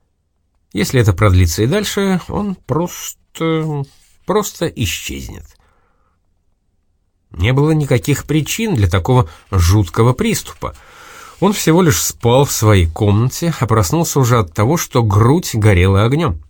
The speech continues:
У него не осталось времени разобраться, что вообще происходит, и он вынужден был подчиняться ситуации. В миг, когда он решил, что все кончено, спазм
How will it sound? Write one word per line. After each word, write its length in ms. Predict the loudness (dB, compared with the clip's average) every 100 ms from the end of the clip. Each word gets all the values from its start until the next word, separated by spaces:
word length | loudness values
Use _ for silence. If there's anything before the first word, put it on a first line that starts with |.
| _ _ _ _ _ _ _ _ _ _ _ _ _ -2
У 60 |
него 180 | 2 4
не 80 | 2
осталось 420 | 0 0 0 0
времени 300 | 0 2 2
разобраться, 760 | 4 4 4 4 2 2 -2 -6
что 440 | -8 -6 2 4
вообще 360 | 4 2 -2 -2
происходит, 540 | -2 -2 -2 -4 -6 -12 -20 -18 -2
и 40 |
он 180 | 2 4
вынужден 520 | 4 4 4 2 2
был 140 | 2 0
подчиняться 880 | 0 -4 -4 -2 0 2 0 -4 -4
ситуации. 640 | -2 0 0 0 -6 -14 _ _ _ _ _ _ _ _ _ _ _ _ _ _ _ _ _ _ _
В 220 | -4 0 4
миг, 480 | 4 4 0 -10 -4
когда 260 | 0 2
он 80 | 2
решил, 300 | 0 -2 -6
что 160 | -4 -4
все 240 | -2 -2
кончено, 420 | 0 -2 -2 -4 -4 -20 _ _ -16
спазм 800 | -14 -10 0 2 2 2 0